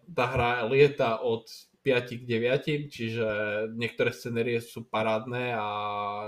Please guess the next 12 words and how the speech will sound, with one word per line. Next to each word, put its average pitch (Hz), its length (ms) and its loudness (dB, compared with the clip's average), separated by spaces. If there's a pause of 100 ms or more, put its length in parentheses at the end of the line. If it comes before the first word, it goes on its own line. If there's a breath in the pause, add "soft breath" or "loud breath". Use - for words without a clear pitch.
(420)
ksichty 117 480 -6 (960)
N 123 80 -4
P 120 160 -2
C - 160 -12
postav - 320 -6
pri - 160 -12
rozhovoroch 110 880 0
vyzerajú 110 560 -2
jak 107 160 -2
z 117 80 -14
roku 107 240 -6
dvetisícpätnásť - 1200 -8